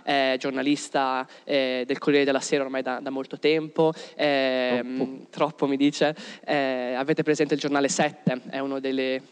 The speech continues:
Speaker 1: colonne portanti di questa rivista, e da ultimo ha scritto un libro di cui a breve andremo a pia-, a parlare. Alla mia destra, ehm, Fabio Filocamo, è un curriculum, eh, difficile da riassumere, imprenditore,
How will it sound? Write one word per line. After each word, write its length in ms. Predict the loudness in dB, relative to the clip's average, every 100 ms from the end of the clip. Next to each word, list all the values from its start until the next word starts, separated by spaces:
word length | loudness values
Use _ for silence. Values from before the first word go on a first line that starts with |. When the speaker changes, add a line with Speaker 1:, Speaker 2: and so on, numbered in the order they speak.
| -14 -4
Speaker 1:
colonne 300 | 0 0 0
portanti 560 | -2 0 -2 -2 -6
di 80 | -6
questa 240 | -4 -2
rivista, 480 | 2 4 2 2 -2 -2 -10 -6
e 260 | 2 4 4
da 140 | 6
ultimo 360 | 6 6 4 4
ha 20 |
scritto 300 | 2 2 4
un 40 |
libro 200 | 4 6
di 100 | 4
cui 240 | 4 2 4
a 80 | 2
breve 240 | 2 2
andremo 240 | 0 -2
a 20 | -2
pia-, 200 | -4 -4
a 100 | -2
parlare. 480 | -2 0 -2 -4 -8 -16 -20 -8
Alla 160 | 0 2
mia 120 | 4
destra, 500 | 4 2 2 2 4 4 2 0
ehm, 560 | 2 2 2 0 -2 -2
Fabio 240 | 0 0
Filocamo, 600 | 2 4 4 2 0 0 -2 -18 -20 -16
è 100 | -12
un 120 | -8
curriculum, 580 | -2 -2 2 2 4 2
eh, 240 | 2 0
difficile 440 | -4 -8 -4 0 2
da 80 |
riassumere, 720 | 2 0 2 4 4 4 2 -2 -2
imprenditore, 960 | 0 2 0 -2 2 4 4 2 0